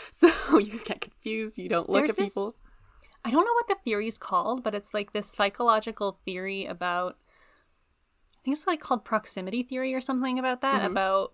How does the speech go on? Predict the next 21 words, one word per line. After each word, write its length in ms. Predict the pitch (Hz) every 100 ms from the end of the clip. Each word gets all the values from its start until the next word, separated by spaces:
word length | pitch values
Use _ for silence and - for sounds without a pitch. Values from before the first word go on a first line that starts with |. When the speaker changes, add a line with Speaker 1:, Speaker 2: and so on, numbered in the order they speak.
| -
Speaker 2:
how, 340 | - - 185 190
like, 220 | 196 185
we 180 | 196 202
make 340 | 196 190 180
relation-, 400 | 190 180 180 - 208
we 100 | 202
create 340 | - 214 247
relationships 680 | 196 165 175 202 - 214 220
with 120 | 214
people 280 | 220 214 208
based 320 | - 175 185
on, 120 | 180
like, 200 | 170 -
convenience 560 | - 175 170 175 190 185
and 80 | 175
how 120 | 175
close 280 | - - -
they 160 | 240
are 100 | 240 247
to 120 | 285
us. 300 | 320 330